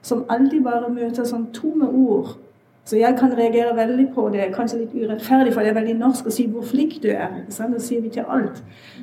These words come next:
Ehm, jeg tenker, sånne ord som ikke helt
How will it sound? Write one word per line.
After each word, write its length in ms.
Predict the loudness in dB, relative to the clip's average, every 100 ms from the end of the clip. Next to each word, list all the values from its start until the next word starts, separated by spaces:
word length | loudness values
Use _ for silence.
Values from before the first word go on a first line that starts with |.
| -8
Ehm, 440 | 0 2 2 -2 -6 -12 _ _ _ _ -20 -8
jeg 100 | -4
tenker, 440 | -2 2 2 2 -2
sånne 300 | 2 4 4
ord 240 | 2 0
som 160 | 0 2
ikke 220 | 2 2
helt 260 | 0 -2